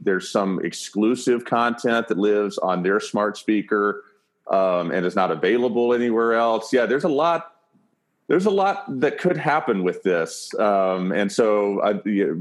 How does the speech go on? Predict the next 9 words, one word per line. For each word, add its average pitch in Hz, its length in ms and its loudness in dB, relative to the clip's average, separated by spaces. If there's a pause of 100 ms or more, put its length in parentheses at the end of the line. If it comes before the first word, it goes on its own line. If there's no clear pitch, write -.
the 98 100 0
commentary 123 480 0
that 92 160 -4
y'all 101 220 2
gave 98 320 0
was, 87 260 -4
uh, 85 280 2 (680)
was 107 160 2
excellent. 135 400 -2